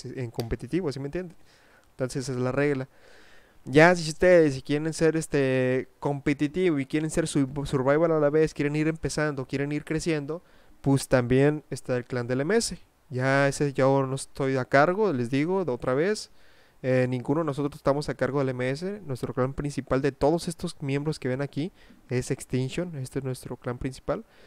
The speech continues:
Pero bueno, les digo, si quieren pertenecer al otro clan, este, únicamente les dejo el Discord en el primer comentario, el del M S, acá está.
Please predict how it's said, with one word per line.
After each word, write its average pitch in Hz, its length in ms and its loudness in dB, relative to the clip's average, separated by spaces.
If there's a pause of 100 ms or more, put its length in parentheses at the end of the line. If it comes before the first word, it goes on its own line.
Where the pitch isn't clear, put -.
(400)
Pero 127 300 8
bueno, 131 240 4
les 120 160 -2
digo, 135 180 0
si 127 120 -8
quieren 160 260 -4
pertenecer 139 500 -6
al 147 80 0
otro 151 200 -2
clan, 175 260 -2 (840)
este, 135 220 -4
únicamente 131 480 0
les 123 140 2
dejo 127 180 0
el 139 60 0
Discord 143 280 0
en 131 40 2
el 117 60 -2
primer 123 240 -4
comentario, 185 520 0 (280)
el 120 120 -4
del 120 140 -2
M 135 160 -2
S, 220 260 -4
acá 143 160 -6
está. 185 240 -2